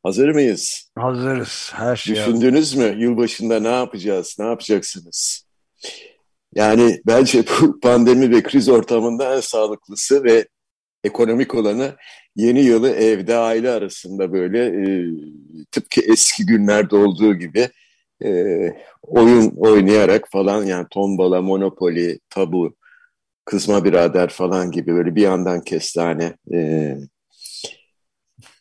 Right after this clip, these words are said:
Speaker 1: ben, e, bu hafta size bir yılbaşı armağan, erken bir yılbaşı armağanı niyetine,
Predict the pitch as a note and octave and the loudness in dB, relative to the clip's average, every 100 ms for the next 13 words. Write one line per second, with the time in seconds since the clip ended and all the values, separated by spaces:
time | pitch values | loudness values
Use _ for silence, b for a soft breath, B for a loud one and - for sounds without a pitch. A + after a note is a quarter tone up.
0 | - - B2+ C#3 C3 C3 B2+ B2+ B2+ A2+ | -4 0 4 4 4 6 6 6 6 6
1 | D3+ D3 - E3 D#3+ - C3+ B2 E3 C#3+ | 4 4 2 0 0 -2 -2 2 2 2
2 | C#3+ A#2 C#3+ F3 D3+ B2+ - A#2+ - A#2 | 0 2 2 2 2 0 -2 -6 -4 -4
3 | A2 A2 G#2+ A#2+ A2+ E3+ F#3+ C3+ A#2+ G#2+ | -4 -6 -4 -4 -4 -4 -2 -2 -2 -4
4 | G#2 - G2+ G2 G2 G2 G2 F#2+ G2 F#2 | -8 -8 -6 -6 -6 -10 -12 -14 -14 -14
5 | - A2+ | -10 -10